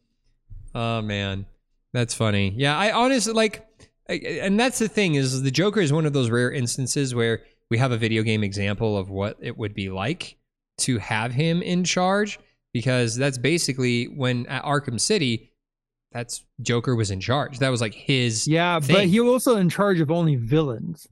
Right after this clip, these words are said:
Speaker 2: It was a walled off part of the city, so it wasn't general society. So there would be some nuances.
Speaker 1: But that's the thing is if you throw civilians in there, like, general public, it would just be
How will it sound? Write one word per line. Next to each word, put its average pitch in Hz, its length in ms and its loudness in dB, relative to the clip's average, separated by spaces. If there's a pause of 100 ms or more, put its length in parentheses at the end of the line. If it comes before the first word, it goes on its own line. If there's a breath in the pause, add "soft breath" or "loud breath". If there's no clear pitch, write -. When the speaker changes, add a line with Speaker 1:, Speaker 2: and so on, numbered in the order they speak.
(160)
Speaker 2:
It 143 40 -4
was 135 100 0
a 143 60 2
walled 147 320 2
off 135 220 0
part 143 240 0
of 117 60 -4
the 113 100 -10
city, 127 340 0
so 143 160 -4
it 147 40 -2
wasn't 165 300 2
general 143 300 2
society. 139 640 0
So 156 160 0
there 269 160 4
would 302 180 4
be 175 120 4
some 147 200 2
nuances. 135 680 0 (100)
Speaker 1:
But 185 140 -2
that's 247 260 0
the 196 100 2
thing 214 300 2
is 131 140 2
if 131 80 -2
you 127 100 2
throw 170 280 0
civilians 135 720 2
in 117 140 2
there, 113 180 2
like, 113 220 -2
general 120 800 0 (120)
public, 117 800 -2
it 143 100 -2
would 123 160 0
just 120 260 -4
be 113 500 0